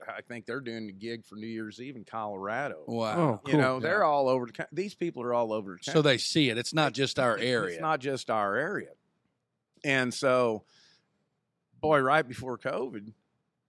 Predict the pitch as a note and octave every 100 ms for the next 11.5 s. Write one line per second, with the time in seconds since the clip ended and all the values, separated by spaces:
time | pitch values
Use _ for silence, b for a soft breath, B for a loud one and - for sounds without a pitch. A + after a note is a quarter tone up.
0 | _ _ _ - A#2 C#3 B2 G#2+ C#3 D#3
1 | C3+ B2+ G2 C3+ B2 - - A#2 A2 C#3
2 | A3 G#2 G#2 F2+ A2 - - F#2+ G2 _
3 | G2 C#3+ - A2 F3 D#3+ B2 G2 A#2+ C3
4 | B2+ A#2+ A2+ B2 A#2+ G#2+ A#2 G#2+ - -
5 | F2 A#2+ G#2+ - A#2+ D3 D#3+ A2 G2+ G2+
6 | B2 C#3 - D3+ - - C#3+ _ B B
7 | B G#2+ - A#2+ C3 B2+ C3 C3+ C3 A2
8 | C#3 C3+ C3 C3+ - E3+ E3+ - G2+ G2+
9 | G#2+ A2 A2 A2+ - F3 - G#2 C#3+ G3
10 | D3+ B2 F3 E3+ D3+ F#3 F3 B2+ A#2+ A2
11 | G#2+ - A2+ G#2+